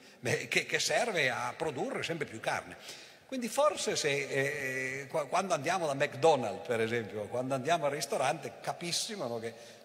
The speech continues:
mangiare carne, io non dico di, di evitarla completamente, però magari non mangiarla a colazione, pranzo e cena,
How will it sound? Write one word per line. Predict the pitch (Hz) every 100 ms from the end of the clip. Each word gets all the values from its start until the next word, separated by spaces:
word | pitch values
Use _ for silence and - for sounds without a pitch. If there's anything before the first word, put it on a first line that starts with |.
| -
mangiare | 117 113 226 175
carne, | 117 143 185 135
io | 120
non | 147 113
dico | 175
di, | 120 120 113
di | 113
evitarla | 131 127 160 151 147 117
completamente, | 127 120 123 123 120 113 135
però | 240 226
magari | 120 135 123
non | 117 123
mangiarla | 120 117 135 127 117
a | 107
colazione, | 117 113 160 131
pranzo | 127 135 185
e |
cena, | - 117 131